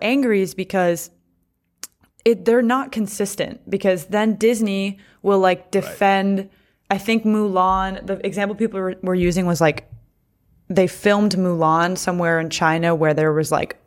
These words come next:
Speaker 1: Muslim internment camps or something,
Speaker 2: R-,
Speaker 1: like,
Speaker 2: right, so,
Speaker 1: prisoner
Speaker 2: so they
Speaker 1: camps.
Speaker 2: thanked, yeah, so they, Disney specifically in the credits of Mulan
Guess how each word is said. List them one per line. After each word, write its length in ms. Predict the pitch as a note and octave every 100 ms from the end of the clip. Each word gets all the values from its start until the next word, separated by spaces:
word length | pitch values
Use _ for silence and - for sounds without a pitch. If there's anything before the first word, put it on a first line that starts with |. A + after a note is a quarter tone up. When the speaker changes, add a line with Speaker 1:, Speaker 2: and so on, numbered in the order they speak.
| _ F3
Speaker 1:
Muslim 420 | E3+ F3 F3 E3
internment 540 | D#3 - D#3 F3+ F#3+
camps 340 | - G#3+ G#3+ A3
or 60 |
something, 600 | G#3+ A3 A3 A#3 A#3+ A#3+ -
Speaker 2:
R-, 60 |
Speaker 1:
like, 100 | -
Speaker 2:
right, 200 | C3 E3+
so, 60 | -
Speaker 1:
prisoner 320 | F#3 G3 G#3+
Speaker 2:
so 40 | A3
they 120 | A#3+
Speaker 1:
camps. 240 | A#3+ A#3+
Speaker 2:
thanked, 420 | C3+ C3+ A#2+ - - _
yeah, 280 | B2 B2 G2+
so 460 | - - A#2 A2+ - -
they, 640 | A2+ A#2+ A#2 A#2 A2+ - _ _ - _ _ - -
Disney 560 | C#3+ D3 D3 D3+ C#3+ C3+
specifically 640 | - C#3 - C#3+ C3+ C3+ C3
in 220 | B2 C3+
the 60 |
credits 400 | - - A#2+ A2+
of 120 | A2 A2+
Mulan 500 | G#2+ G2+ F2+ F#2